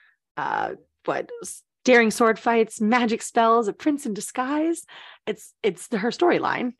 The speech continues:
right? And that she doesn't discover that it's him till chapter three. That's pretty much when we would have that something there scene where they're starting to fall in love. So again, just really, really well done.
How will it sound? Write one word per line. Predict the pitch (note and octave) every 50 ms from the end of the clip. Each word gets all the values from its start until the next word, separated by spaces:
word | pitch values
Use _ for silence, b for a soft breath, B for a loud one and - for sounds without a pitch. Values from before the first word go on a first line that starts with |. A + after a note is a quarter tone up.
| _ -
right? | G3+ F#3 G#3 C4 C4 -
And | - G3+ F#3+ F#3 F#3 E3 -
that | G#3 G3 -
she | - -
doesn't | A3 G#3 F#3 G3+ G3 -
discover | - - - - F#3 F#3 G3 F#3
that | F3+ F3+
it's | F3+ -
him | - G3+ F#3+
till | - G#3 F#3+
chapter | - - D3+ - - - F3
three. | F3 - A#3 A#3+ A#3+ G#3+ F3
That's | D#3 C#3+ - -
pretty | _ - - G3+ F#3+ F#3+
much | F#3 E3+ F#3 - -
when | - D#3+ D#3
we | D3+ D#3 D3+
would | D#3+ D#3
have | - - - F#3 F3+
that | - - - -
something | - E3+ D#3+ E3 D3+ D#3 F#3+
there | A3+ A3 F3+ E3+
scene | - - - B2+ B2 -
where | - - -
they're | - F3+
starting | - - - - - G#3
to |
fall | G3 - G3+ - -
in | - -
love. | - - - G#3
So | - - - G3 F3+ F3+ F#3 F3+ B B B B B B B B -
again, | A3 F#3 - - - E3+
just | D#3+ G#3 F#3+ - -
really, | A3 G#3+ G#3 A#3+ A#3 F#3 F3 E3+ E3
really | E3 D#3+ D#3+ D#3+
well | D#3+ D3+ C#3 C3+ C#3+
done. | D3 D3+ C#3 C#3+ D3 D3+ D3+ D#3+ E3